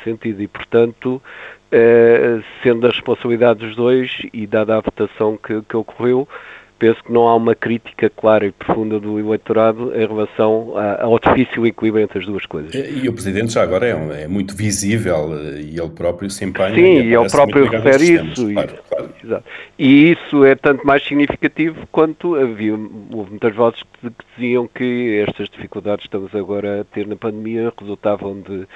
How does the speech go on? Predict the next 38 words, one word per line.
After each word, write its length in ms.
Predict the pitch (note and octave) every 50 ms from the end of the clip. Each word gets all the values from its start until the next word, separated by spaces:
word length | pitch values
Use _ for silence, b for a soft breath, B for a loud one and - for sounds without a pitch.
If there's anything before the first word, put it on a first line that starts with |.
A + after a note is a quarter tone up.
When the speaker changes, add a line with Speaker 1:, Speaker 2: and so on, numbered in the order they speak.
| B B B B B B -
Speaker 1:
de 60 | G#2
uma 280 | G#2 G#2+ G#2+ A2 A2
má 260 | G#2+ A2 A#2+ A#2+ A#2 -
concepção 600 | - A2+ G2+ - - G#2+ G2 - - A2+ G#2+ G#2
desse 300 | G2 F#2+ F2+ - - F#2+
equilíbrio, 360 | _ - G2 G2 E2+ E2+ D2+
et 40 | _ _
cetera. 240 | - - - - - _ _ _ _ _ B B B B -
Independentemente 580 | A2+ - C#3+ C#3 C3+ B2+ A#2+ C3+ C3 B2 -
de 60 | -
saber 240 | - B2 A#2+ B2+ A#2
se 160 | - - -
sim 140 | - C3 B2+ B2
ou 80 | C3
não, 240 | C3+ C3 C3+ C3+ - B B B B B B
penso 260 | - C3+ C3+ C3 - -
que 80 | -
a 40 | A#2+
percepção 460 | - - - C#3+ B2 A#2 - B2 B2
do 140 | B2 A#2+ A#2
eleitorado 600 | A#2 A#2+ A#2 A2 - A#2+ A2 G#2+ G#2+ G2+ F#2+ G2+
não 260 | G#2 G#2+ G#2+ A2+ A2+ A2
é 160 | A2 A2 A2
essa 380 | A#2+ B2 - - - C3+ C#3 - -
e 120 | B2+ A#2+
que, 100 | - _
portanto, 360 | _ - - - B2 A#2 A2+ -
considera 540 | - B2 A2+ - - A#2 A#2 A#2 A#2 A#2+ A2+
que 140 | _ - -
foi 100 | A#2+ A#2
razoável, 640 | A2+ A#2 A#2 G#2 G#2 A#2 A#2 A#2+ A#2+ A#2 A#2+ A#2+ A#2+
na 120 | A2+ G#2
medida 300 | G#2 G2+ G#2 G#2 G#2 G#2
do 60 | F#2+
possível, 540 | _ _ - - - A2 G2+ A2 G#2+ G#2+ G#2 B B B B B B B
o 80 | A2
equilíbrio 380 | G#2 - _ - G#2+ G2+ A2 F#2+
alcançado. 540 | F#2 - - F2 E2+ - - - - -